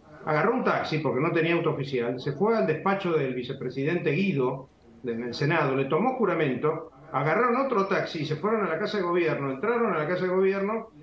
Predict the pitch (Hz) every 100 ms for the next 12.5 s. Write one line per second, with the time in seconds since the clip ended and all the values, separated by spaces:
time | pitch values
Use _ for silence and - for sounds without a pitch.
0 | - 151 151 170 170 160 160 226 160 135
1 | 127 127 147 143 185 185 208 156 127 123
2 | 117 117 143 156 143 143 156 147 - 120
3 | 127 131 151 147 135 120 113 107 127 135
4 | 139 160 165 135 147 190 196 - - -
5 | 147 156 156 160 202 226 190 147 156 175
6 | 175 151 143 143 120 95 98 92 - -
7 | - 139 139 170 226 226 226 202 233 185
8 | 190 196 175 233 - - - - - 151
9 | 151 190 190 185 202 214 214 - - 123
10 | 151 143 151 143 139 151 143 165 139 131
11 | 151 127 113 117 135 135 139 143 139 147
12 | 156 135 - 185